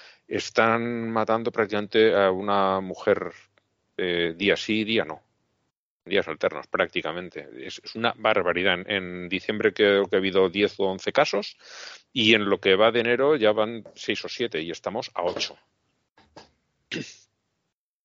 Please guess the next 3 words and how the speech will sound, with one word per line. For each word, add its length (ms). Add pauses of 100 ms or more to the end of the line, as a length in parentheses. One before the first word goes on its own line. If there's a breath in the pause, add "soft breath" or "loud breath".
(640 loud breath)
Es 160
terrible. 500
Y, 840